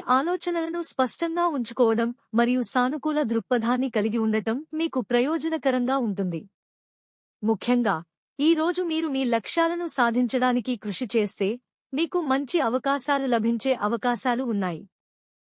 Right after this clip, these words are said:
మీ ఆలోచనలను స్పష్టంగా ఉంచుకోవడం మరియు సరైన నిర్ణయాలు తీసుకోవడం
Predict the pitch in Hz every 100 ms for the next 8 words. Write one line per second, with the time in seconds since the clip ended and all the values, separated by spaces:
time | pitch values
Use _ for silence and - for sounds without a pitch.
0 | _ _ - 240 285 - 262 330 349 339
1 | 339 311 339 320 - 247 - 330 339 339
2 | 262 226 - 226 220 233 - - 226 233
3 | 247 - 220 254 285 294 247 233 262 262
4 | 240 233 202 - 208 202